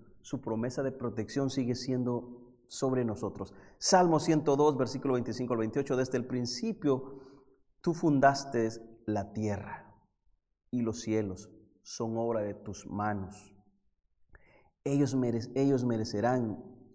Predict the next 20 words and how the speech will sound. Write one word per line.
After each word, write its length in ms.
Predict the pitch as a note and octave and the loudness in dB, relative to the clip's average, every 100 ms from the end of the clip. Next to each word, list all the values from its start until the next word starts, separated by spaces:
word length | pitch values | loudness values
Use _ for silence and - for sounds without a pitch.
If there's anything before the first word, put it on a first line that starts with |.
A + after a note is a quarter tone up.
| - | -10
mas 480 | G#2+ A#2+ B2 - - - - _ _ _ _ _ _ _ _ - | -4 -2 -2 -8 -14 -20 -20 _ _ _ _ _ _ _ _ -2
tú, 520 | F#3+ G#3+ - - - - - _ _ _ _ _ | 0 0 -4 -14 -18 -20 -20 _ _ _ _ _
ellos 260 | D#3+ F3 E3+ | 10 10 10
perecerán, 520 | D3+ C#3 B2+ C#3 C3 | 8 8 8 8 6
perdón, 300 | A#2 G#2+ G#2 | 2 -2 -2
mas 260 | G#2+ G#2+ - | -2 -4 -4
tú 480 | D#3+ G3 - - - - _ _ _ _ _ _ _ _ _ _ _ | -4 -4 -10 -20 -20 -20 _ _ _ _ _ _ _ _ _ _ _
permanecerás". 1040 | - A2 G#2+ G2+ F#2+ F#2 G2+ G#2 - - - - _ _ _ _ _ _ _ _ _ _ _ _ _ _ | 0 2 2 -2 -2 -2 -2 -4 -10 -14 -18 -20 _ _ _ _ _ _ _ _ _ _ _ _ _ _
O 100 | - | -14
sea, 120 | G#2+ G#2+ | -4 -4
el 100 | G#2 | -2
cielo 260 | C3+ C#3+ | -2 2
y 20 | |
la 160 | C3+ B2+ | 2 2
tierra 440 | D3 E3 G3+ - - - - _ _ _ _ _ - | 0 0 -2 -8 -16 -20 -20 _ _ _ _ _ -10
van 160 | G#2+ | -6
a 100 | G#2 | -6
perecer, 540 | G2+ G2 - E2+ - - - _ _ _ _ _ _ | -6 -6 -8 -12 -14 -20 -20 _ _ _ _ _ _
pero 260 | G2 F#2+ F#2+ | -4 -2 0
Dios 600 | A#2+ F3 - - - | 0 0 -2 -12 -16